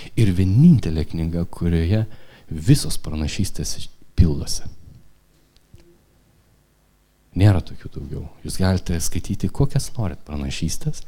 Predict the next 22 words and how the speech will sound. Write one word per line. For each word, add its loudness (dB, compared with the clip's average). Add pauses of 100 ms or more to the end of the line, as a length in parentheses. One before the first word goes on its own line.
(360)
ten -2
tikrai -2
nepasieks 2
tokio -2
skaičiaus, -2 (420)
ir 0
plius 0
tenai 2 (200)
klausimas -2
dėl 0
išsipildymo. -8 (1500)
Bet 0
Dievas, 2 (720)
tai, 4
ką 2
jisai -4
pažada, -6 (100)
jisai -6
išpildo. -4 (420)
Ir -2
tai -2
yra 2